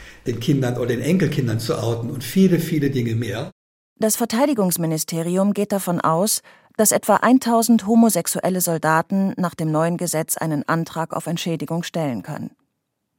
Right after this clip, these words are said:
Speaker 2: Auch hier werden es wahrscheinlich sehr viel weniger sein, die diesen Schritt dann tatsächlich gehen. Die rein symbolische Zahlung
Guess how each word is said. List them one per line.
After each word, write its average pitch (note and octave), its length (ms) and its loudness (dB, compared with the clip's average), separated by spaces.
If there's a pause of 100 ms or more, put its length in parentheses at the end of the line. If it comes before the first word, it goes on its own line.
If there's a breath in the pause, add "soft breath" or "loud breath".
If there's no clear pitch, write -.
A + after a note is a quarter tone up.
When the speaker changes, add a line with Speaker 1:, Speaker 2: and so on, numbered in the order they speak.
(120)
Speaker 2:
Auch F3 160 2
hier A3 240 4
werden D#3 220 2
es B2+ 120 -2
wahrscheinlich D#3 520 0
sehr D#3 160 0
viel D#3+ 220 -6
weniger F3+ 360 0
sein, D3+ 300 0 (280 loud breath)
die D3+ 80 -4
diesen C3+ 280 0
Schritt - 400 -2
dann B2+ 180 -2
tatsächlich D3+ 640 -6
gehen. E3+ 300 -6 (1120 soft breath)
Die F#3+ 80 0
rein A3 240 6
symbolische A3+ 580 0
Zahlung A3 600 0